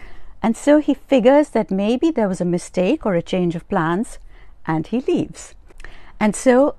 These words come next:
the evil uncle's plan for this very simple murder doesn't work, but although he's very annoyed, he's not going to give up that easily. He simply puts together another plan.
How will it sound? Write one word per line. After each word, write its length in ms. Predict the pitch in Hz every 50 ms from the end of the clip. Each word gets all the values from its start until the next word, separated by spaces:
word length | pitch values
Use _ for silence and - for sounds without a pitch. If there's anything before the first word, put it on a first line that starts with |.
| -
the 140 | - 185 - - -
evil 340 | 226 247 269 320 349 330
uncle's 380 | 277 220 208 - - - - -
plan 340 | - - 196 196 180 175 165
for 140 | - - 190
this 180 | 202 202 -
very 220 | - 226 254 262 240
simple 420 | - - - 233 233 - 294 269
murder 380 | 233 202 190 180 180 160 175 170
doesn't 320 | 151 202 190 - 202 180
work, 240 | 165 190 185 170 - -
but 180 | 185 214 214 - - - - - - - - -
although 220 | 277 311 359 403
he's 200 | 320 - 269 -
very 220 | - 240 226 214
annoyed, 480 | 196 185 180 214 226 202 160 143 151 - - - - - - - -
he's 220 | - 226 226 -
not 180 | 247 240 240 185
going 160 | - 202 190
to 80 | 190 160
give 160 | 156 180 160
up 220 | 170 160 - -
that 200 | - 156 151 -
easily. 460 | 185 190 180 - - 147 143 139 - - - -
He 100 | - -
simply 600 | 165 - - - - 277 277 294 - - 320 370
puts 360 | - - - 247 226 - -
together 580 | - - 208 175 165 180 175 165 160 175 185 214 - - - -
another 300 | 294 285 269 220 170 -
plan. 380 | - - - 139 127 - - 156